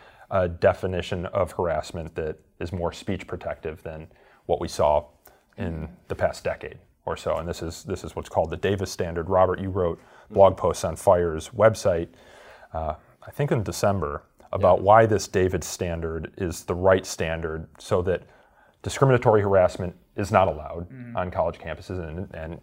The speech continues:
Speaker 1: schools can get in trouble when it, it does occur with deliberate indifference, um, but also it protects speech. Uh, and this definition comes from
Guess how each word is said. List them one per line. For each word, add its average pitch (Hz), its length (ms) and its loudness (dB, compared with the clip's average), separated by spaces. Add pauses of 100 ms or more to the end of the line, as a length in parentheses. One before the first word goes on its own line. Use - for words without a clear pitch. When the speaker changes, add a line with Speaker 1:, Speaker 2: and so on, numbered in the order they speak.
Speaker 1:
schools 90 340 -2
can 98 140 -6
get 87 300 -2 (360)
in 85 80 -8
trouble 101 480 8
when 87 220 -4
it, - 140 -8
it 87 140 -6
does 101 200 6
occur 87 260 -4
with 85 200 -6 (320)
deliberate 90 360 0
indifference, 78 600 -8 (440)
um, 90 240 0
but 107 140 6
also 104 460 6
it - 60 -6 (380)
protects - 600 0 (240)
speech. - 500 -2 (100)
Uh, 90 240 2 (420)
and 95 240 0
this - 160 0
definition 101 520 4
comes 92 320 0
from 87 440 -2